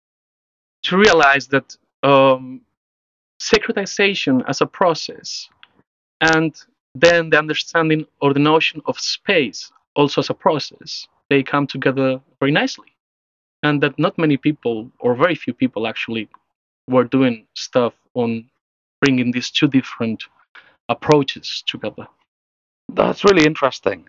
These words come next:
Speaker 2: Uh, it sounds like you have very wise supervisors. <laughs> I, I jest. Um, for the, for the tape,
Speaker 1: Mm.
Speaker 2: I am one of Javi's supervisors, and it's been a real pleasure exploring this,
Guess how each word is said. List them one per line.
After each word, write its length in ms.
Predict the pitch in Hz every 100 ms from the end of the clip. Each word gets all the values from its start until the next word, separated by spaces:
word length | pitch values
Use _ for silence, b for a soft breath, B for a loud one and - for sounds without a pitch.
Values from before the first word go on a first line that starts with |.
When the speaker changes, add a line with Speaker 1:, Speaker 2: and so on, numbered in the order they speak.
| -
Speaker 2:
Uh, 140 | 110
it 60 | -
sounds 180 | 151
like 140 | 143 113
you 80 | 117
have 120 | 110
very 200 | 117 117
wise 340 | 104 110 110
supervisors. 840 | - 104 - 82 78 73 69 - -
<laughs> 60 | -
I, 960 | 139 143 180 - 156 113 151 - 98 82
I 260 | 131 - 117
jest. 480 | - 107 73 - - - 95 95
Um, 220 | 92 90 _ _
for 200 | - 87
the, 280 | 85 92 87 -
for 80 | -
the 100 | -
tape, 360 | - 110 - - _ B B
Speaker 1:
Mm. 160 | 95 95
Speaker 2:
I 40 |
am 180 | 95 95
one 120 | 90
of 120 | 87
Javi's 400 | - - 82 -
supervisors, 680 | - - - - 82 87 82
and 80 | 87
it's 120 | -
been 140 | 90
a 40 | 82
real 160 | 80
pleasure 560 | 78 - 85 76 82 80 _ _ _ -
exploring 720 | 73 - - 87 82 80 78
this, 380 | 78 76 - -